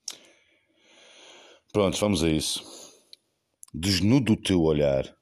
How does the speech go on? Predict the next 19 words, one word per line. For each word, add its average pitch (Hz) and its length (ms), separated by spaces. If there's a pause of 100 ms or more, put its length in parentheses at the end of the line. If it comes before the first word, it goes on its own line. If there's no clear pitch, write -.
(500)
vinga 92 520
a 98 40
nulidade 87 680
cesarista 78 720
do 76 140
ser 82 260
eleito, 71 640 (600)
sentimento 107 840
náufrago 92 600 (100)
com 92 200
agrado 90 440 (100)
preconceito, 73 920 (880)
Afrodite 101 680
recatada 82 800
no 113 240
altar, 73 480 (440)
luxuoso. 69 1040 (340)
Ai, - 320
que, - 120